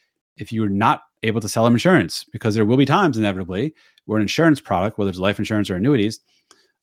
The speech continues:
are what the client needs. And this ties into the point I just mentioned. Um, taking money out of an investment advisor's, uh, oversight, if that investment advisor charges purely on the size of assets he or she manages,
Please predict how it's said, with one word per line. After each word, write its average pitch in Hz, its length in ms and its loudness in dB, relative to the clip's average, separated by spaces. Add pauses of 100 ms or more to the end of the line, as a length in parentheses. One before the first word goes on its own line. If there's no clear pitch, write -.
are 127 380 4
what 107 200 -4
the 107 60 -8
client 110 300 -2
needs. 113 520 0 (280)
And 107 100 -4
this 117 140 0
ties 110 320 0
into 113 220 -2
the 107 80 -4
point 117 240 0
I 113 40 2
just 113 160 -2
mentioned. 104 440 -2 (460)
Um, 104 400 0
taking 131 440 0
money 117 340 2
out 113 320 0
of 110 440 -2
an 104 100 -4
investment 110 320 -2
advisor's, 101 580 0 (260)
uh, 107 360 -10
oversight, 123 520 0 (200)
if 107 100 -10
that 110 140 -2
investment 107 300 -2
advisor 101 240 0
charges 107 460 0
purely 110 380 -2
on 110 80 0
the 98 60 -4
size 107 280 -4
of 95 60 -8
assets 127 340 -2
he 110 80 -4
or 101 60 -2
she 95 120 -8
manages, 90 500 -6